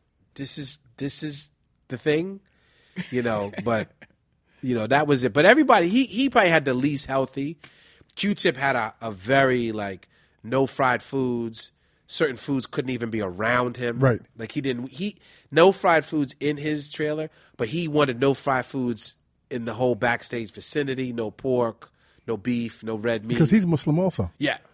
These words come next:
Speaker 2: Right.
Speaker 1: Yeah. And Tip, Tip, Tip, he wanted,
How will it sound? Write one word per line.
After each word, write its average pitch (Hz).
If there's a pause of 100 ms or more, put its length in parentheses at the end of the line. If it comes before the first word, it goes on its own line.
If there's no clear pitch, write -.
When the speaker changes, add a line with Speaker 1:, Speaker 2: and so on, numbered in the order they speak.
Speaker 2:
Right. 113
Speaker 1:
Yeah. 104 (520)
And 107 (120)
Tip, -
Tip, - (240)
Tip, 180 (240)
he 139
wanted, 117